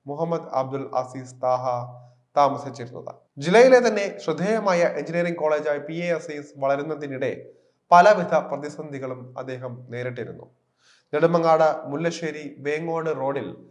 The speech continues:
അൻപത് ഏക്കറിലാണ് പി എ അസീസ് കോളേജ്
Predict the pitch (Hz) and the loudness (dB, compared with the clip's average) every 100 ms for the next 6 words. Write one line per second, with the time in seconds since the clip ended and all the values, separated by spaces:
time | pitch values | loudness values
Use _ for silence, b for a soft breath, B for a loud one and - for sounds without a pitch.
0 | b b b 165 185 196 208 175 170 143 | b b b 4 6 2 0 0 -2 -2
1 | 135 135 131 - - 170 175 170 139 151 | -2 -2 -8 -12 -10 -4 0 2 0 -4
2 | 139 - - 139 135 131 | -10 -12 -4 -2 -2 -4